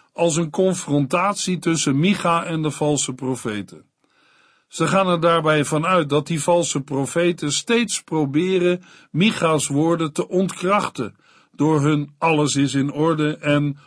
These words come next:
"ons zal niets overkomen" boodschappen. Volgens deze Bijbeluitleggers zouden zij dat hier ook gedaan hebben,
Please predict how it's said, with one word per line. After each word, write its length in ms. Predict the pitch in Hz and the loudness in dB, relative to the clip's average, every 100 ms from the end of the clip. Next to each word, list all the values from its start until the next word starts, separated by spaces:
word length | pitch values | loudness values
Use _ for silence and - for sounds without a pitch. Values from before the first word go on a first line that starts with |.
| _ | _
"ons 340 | 170 170 147 | 0 0 0
zal 240 | - 151 143 | 0 0 0
niets 480 | 143 156 151 - - | 0 -2 -4 -6 -2
overkomen" 800 | 151 147 151 147 202 190 147 127 | 0 0 -2 -2 2 2 2 0
boodschappen. 760 | 123 110 - 107 98 92 92 _ _ _ _ _ _ _ _ _ _ | -2 -2 -6 -8 -10 -14 -20 _ _ _ _ _ _ _ _ _ _
Volgens 640 | - - 196 180 170 156 | -18 -14 -12 -8 -6 -4
deze 420 | 131 165 170 143 127 | -2 0 0 -2 -2
Bijbeluitleggers 1160 | 143 190 156 127 104 98 98 95 139 151 - _ _ _ | -2 -4 -6 -10 -10 -8 -8 -8 -8 -10 -12 _ _ _
zouden 440 | - - 185 196 175 | -10 -4 -2 -2 -2
zij 340 | 151 165 175 | 0 0 0
dat 260 | 156 147 - | 0 -2 -2
hier 320 | 151 185 185 | -2 0 0
ook 240 | 185 185 | 0 -2
gedaan 400 | - - 131 120 | -2 -4 0 0
hebben, 360 | 110 107 95 82 | -2 -6 -10 -14